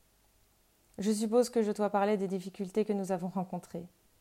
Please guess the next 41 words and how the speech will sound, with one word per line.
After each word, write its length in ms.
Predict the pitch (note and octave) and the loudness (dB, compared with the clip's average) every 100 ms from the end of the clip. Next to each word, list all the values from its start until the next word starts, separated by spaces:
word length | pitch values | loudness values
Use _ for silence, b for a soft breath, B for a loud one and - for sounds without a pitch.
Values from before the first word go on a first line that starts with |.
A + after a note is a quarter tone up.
| _ _ _ _ _ _ b b b | _ _ _ _ _ _ b b b
Bien, 120 | G3+ A3 | 4 4
j'ai 140 | A#3+ | 4
trouvé 280 | - C4+ F4 | 2 2 4
qu'elles 280 | F4 C#4+ C#4 | 4 2 0
étaient, 340 | C#4 A#3 G#3+ | 2 2 2
dans 240 | G3 G3+ | 2 -2
la 100 | F#3+ | -2
plupart 380 | F#3+ G3+ F#3+ F#3+ | -2 -4 -2 -2
des 120 | F#3 | -2
cas, 440 | F3+ - C4 D#4 E4 B3+ - - | -2 -2 0 -2 -4 -8 -10 -2
comme 180 | D#4+ | 0
les 100 | C#4+ | 2
collines 460 | B3+ B3+ A3+ A3 G#3 | 2 4 6 6 4
que 100 | G3+ | 2
l'on 100 | F#3+ | -2
rencontre 460 | F3+ F#3 F#3 F3+ F#3 | -2 -2 -2 -4 -4
souvent 340 | - F3+ F#3+ | -4 -2 -2
en 60 | F3 | -2
conduisant 540 | F#3+ F3 F3+ E3+ F#3 | -4 -4 -4 -2 -2
le 120 | F3 | -2
long 180 | E3+ F3 | -2 -4
d'une 200 | E3+ F3+ | -4 -4
route 220 | E3+ F3 - | -4 -6 -10
droite. 540 | - D#3+ F3 - - - _ b b b b b b b b - | -10 -10 -10 -14 -18 -18 _ b b b b b b b b -6
Plus 220 | A#3 C4 | -2 0
on 80 | B3+ | 0
s'en 180 | B3 | 2
approche, 680 | G#3+ F#3+ - G#3+ A#3+ - - - _ _ _ _ | 0 0 0 -2 -2 -12 -20 -20 _ _ _ _
plus 100 | - | 0
elles 140 | D4+ C4+ | 2 2
ont 60 | |
tendance 420 | A#3+ A3+ A3 A3 | 2 2 0 0
à 60 | G3+ | -4
s'aplanir. 720 | - - F#3 F#3+ F3 E3 E3+ F3+ - _ _ _ _ _ _ _ | -4 -6 -4 -4 -4 -4 -6 -10 -18 _ _ _ _ _ _ _
Et 60 | A#3 | 0
les 100 | A#3+ | 2
collines 400 | A#3+ A3+ A3 G3 | 4 6 6 4
abruptes 480 | G3+ F#3+ C#4+ D4 A3+ | 0 2 0 -2 -8
s'avèrent 400 | - A3+ G3+ F#3+ | -4 -2 0 0
être, 260 | F#3+ A3 - | 0 -2 -8
finalement, 520 | - C4+ G3 F3 | -4 -2 0 -2